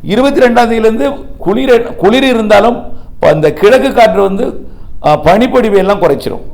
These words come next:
பனிப்பொழிவை எல்லாம் குறைச்சிரும். பனிப்பொழிவு இருந்தாலும் கு-, நடு-, அதாவது என்ன சொல்றேன்னா உறைபனி எல்லாம் இருக்காது. மழை வானிலை, மேகமூட்ட வானிலை,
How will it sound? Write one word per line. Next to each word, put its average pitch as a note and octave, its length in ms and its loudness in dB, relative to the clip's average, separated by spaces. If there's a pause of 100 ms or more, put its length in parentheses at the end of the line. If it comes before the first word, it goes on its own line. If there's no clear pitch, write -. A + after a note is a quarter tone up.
(120)
பனிப்பொழிவை E3+ 360 -2
எல்லாம் E3 220 0
குறைச்சிரும். E3 400 -2 (480)
பனிப்பொழிவு G3 680 2
இருந்தாலும் E3 920 2 (560)
கு-, D#3+ 160 -4
நடு-, E3 340 2
அதாவது F3 400 4
என்ன F3+ 140 0
சொல்றேன்னா F3 340 -2
உறைபனி G3+ 440 2
எல்லாம் E3+ 260 0
இருக்காது. A2+ 600 -6 (220)
மழை F#3 380 2
வானிலை, G#3 360 2
மேகமூட்ட F#3+ 600 0
வானிலை, D3+ 480 -2